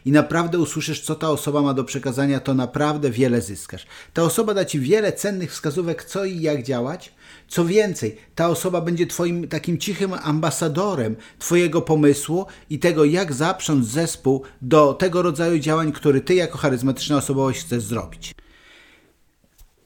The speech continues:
Obie osobowości zyskają na tym. Już pomijam zespół i wyniki, ale obie osobowości. Ta, która jest dynamiczna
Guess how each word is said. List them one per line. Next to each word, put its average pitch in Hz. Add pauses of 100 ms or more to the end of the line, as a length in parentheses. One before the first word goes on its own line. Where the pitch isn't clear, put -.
Obie 165
osobowości 123
zyskają 104
na 90
tym. - (140)
Już -
pomijam 170
zespół 139
i 131
wyniki, 147
ale 143
obie 160
osobowości. 139 (220)
Ta, 170
która 170
jest 127
dynamiczna 170